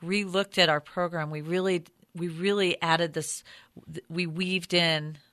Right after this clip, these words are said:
woven this consulting piece that really helps people keep on track, that makes it simpler. We've put more emphasis on the Pareto principle and helping them find more time, pushing things off their plate and helping them decide what doesn't belong on the plate to begin with.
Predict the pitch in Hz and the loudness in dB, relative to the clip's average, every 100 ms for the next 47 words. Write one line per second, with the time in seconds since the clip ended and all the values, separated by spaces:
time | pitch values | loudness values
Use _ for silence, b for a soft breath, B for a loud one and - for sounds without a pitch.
0 | _ - 143 160 160 131 139 151 160 156 | _ -6 -4 -2 -2 -4 -6 -8 0 0
1 | - - - B B - 180 - 220 269 | -2 -10 -16 B B -4 -4 -2 -4 -2
2 | 214 170 - 156 - 170 160 180 190 185 | -4 -4 -4 -4 -2 -2 0 0 0 0
3 | 160 - - - 156 165 160 156 - 214 | -2 -4 -12 -12 -12 -12 -10 -10 -4 0
4 | 220 220 170 139 156 - 208 - 214 202 | 0 -2 -8 -8 -10 -10 -10 -6 -6 -6
5 | 208 202 175 160 160 180 - 180 202 - | -6 -4 -4 -8 -10 -10 -6 -4 -4 -4
6 | 175 175 196 - 190 180 156 147 - - | -8 -6 -6 -6 -6 -4 -4 -6 -12 -6
7 | 180 190 185 190 175 175 185 175 151 147 | -2 -2 -4 -10 -12 -10 -6 -4 -4 -6
8 | - 165 147 143 165 160 175 185 - 185 | -10 -10 -10 -4 -2 -2 -2 -6 -8 -6
9 | 175 170 - B B B - 196 - 185 | -4 -4 -8 B B B -6 -2 -2 -2
10 | - 175 175 170 160 - 170 - 170 160 | -6 -6 -2 -2 -2 -4 -8 -4 -2 0
11 | 185 - 147 - B B - 185 202 180 | 0 -2 -8 -10 B B 2 4 2 -4
12 | 175 165 - 170 156 160 - 160 165 120 | -4 -6 -4 -2 -2 -2 0 0 0 -4
13 | 143 139 160 180 185 - 196 196 - 175 | 0 2 2 -2 -6 -4 -4 -4 -8 -10
14 | 160 170 190 | -8 -6 -6